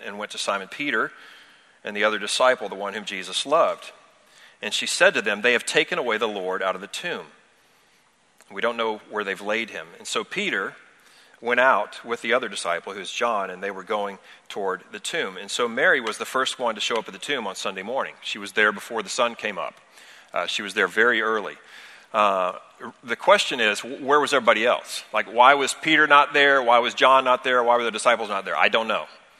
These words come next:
I don't know if they were tired. They decided, "We're sle-, hey, we're sleeping in this morning. It's been a really rough weekend for us."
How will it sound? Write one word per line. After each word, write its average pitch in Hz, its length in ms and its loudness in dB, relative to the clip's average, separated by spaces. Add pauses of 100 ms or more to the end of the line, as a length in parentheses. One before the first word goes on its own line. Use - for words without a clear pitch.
(200)
I - 80 2
don't 113 120 2
know 110 80 6
if - 100 -2
they 113 80 2
were 101 120 -4
tired. 139 560 4
They 110 80 -2
decided, 104 400 0
"We're 107 80 -4
sle-, - 220 -4
hey, 110 160 2
we're 101 100 -4
sleeping 135 380 -2
in 120 140 2
this - 180 -6
morning. 92 240 -4
It's 90 100 -14
been 110 120 -8
a 104 40 -4
really 123 280 -2
rough 120 240 4
weekend 123 340 -2
for 123 160 2
us." 113 240 2